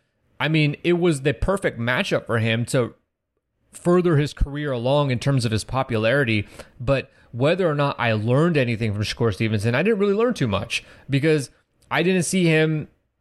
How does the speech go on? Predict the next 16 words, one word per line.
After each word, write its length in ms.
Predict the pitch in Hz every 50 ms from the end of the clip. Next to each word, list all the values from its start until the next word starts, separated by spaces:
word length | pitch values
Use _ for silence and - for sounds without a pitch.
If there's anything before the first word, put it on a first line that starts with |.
| _ _ _ -
perform 500 | - 156 139 - - 151 165 165 170 170
in 100 | 175 175
a 60 | 165
way 260 | 143 135 131 135 139 143
that 420 | 123 135 131 135 - - - -
was 280 | 131 127 143 143 127 - -
unexpected, 760 | 123 135 139 135 - - - 151 170 - - - 101 117 - - - - - -
other 160 | 180 208 208
than 200 | 190 202 196 175
maybe 240 | 165 170 170 156 160
he 100 | 135 156
was 160 | 156 156 135
a 60 | 147 139
little 180 | 127 139 139
more 180 | 135 135 135 127
aggressive. 760 | 113 95 - 101 104 120 135 - - 107 98 117 127 135